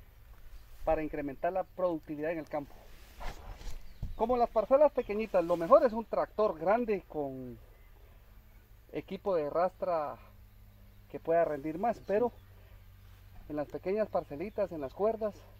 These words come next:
Speaker 1: no entra un tractor y no todos tenemos acceso a comprar un tractor.
Speaker 2: Así es.
Speaker 1: Este es un cultivador pequeño,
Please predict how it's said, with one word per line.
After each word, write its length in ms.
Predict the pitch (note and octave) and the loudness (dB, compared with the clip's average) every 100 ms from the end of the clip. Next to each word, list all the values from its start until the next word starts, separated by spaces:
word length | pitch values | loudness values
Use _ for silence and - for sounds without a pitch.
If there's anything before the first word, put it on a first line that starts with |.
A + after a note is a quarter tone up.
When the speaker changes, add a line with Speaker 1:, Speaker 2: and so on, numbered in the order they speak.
| - - - - | -20 -20 -20 -10
Speaker 1:
no 220 | D3+ D#3+ | -2 0
entra 280 | A#3 C#4 G3 | 0 -2 -2
un 120 | F3 | -4
tractor 380 | D#3 D3+ - D3+ - - - - - | -6 -8 -4 -6 -6 -14 -14 -16 -2
y 100 | D#3+ | 0
no 200 | F3+ A3 | 2 0
todos 400 | - C4 D4 G#3 | 2 4 4 2
tenemos 400 | E3+ F3 G3+ F3+ | -2 -4 -4 -6
acceso 460 | D#3 - A3+ - C3 - - - - - - | -8 -6 -6 -8 -16 -18 -20 -20 -20 -20 -8
a 80 | C#3 | -8
comprar 360 | - C3 C3+ C#3 | -6 -6 -2 -4
un 100 | C3+ | -4
tractor. 380 | C3 - F#3+ | -12 -4 -4
Speaker 2:
Así 380 | - A#2 G2+ - A2 | -4 -14 -16 -18 -18
es. 80 | - - - - - - | -18 -20 -20 -20 -12 -6
Speaker 1:
Este 180 | F#3 G#3 | -2 -2
es 80 | |
un 80 | A3 | -2
cultivador 640 | G#3+ A3 - F3+ D3 E3 - | -4 -8 4 10 10 8 -2
pequeño, 420 | E3+ - C4 | 0 6 6